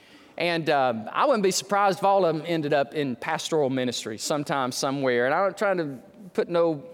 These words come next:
anything on any of you, but I just, I just sense that, that God's just in these guys. And, and, and if it's not to be a pastor, it's to be what they're doing, serving the Lord and just being in the church and being men of God and leading out. So we came up with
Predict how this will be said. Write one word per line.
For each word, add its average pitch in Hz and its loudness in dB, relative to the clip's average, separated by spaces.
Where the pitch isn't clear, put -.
anything 170 -2
on 160 0
any 151 0
of 143 2
you, 135 -2
but 147 -4
I 175 0
just, 202 -4
I 175 0
just 185 -4
sense 233 -2
that, 139 0
that 135 0
God's 185 -2
just 156 -6
in 285 2
these 175 2
guys. 135 0
And, 139 -2
and, 151 0
and 165 0
if 165 -2
it's 220 0
not 262 0
to 214 0
be 240 2
a 202 6
pastor, 214 0
it's 185 -2
to 165 -2
be 196 2
what 202 0
they're 185 2
doing, 170 0
serving 226 0
the 185 0
Lord 185 0
and 123 -2
just 143 -8
being 226 2
in 214 0
the 170 -2
church 190 0
and 147 -4
being 190 0
men 175 0
of 156 -2
God 147 0
and 143 -2
leading 143 2
out. 120 -2
So - 2
we 175 2
came 190 -2
up 160 2
with 143 -6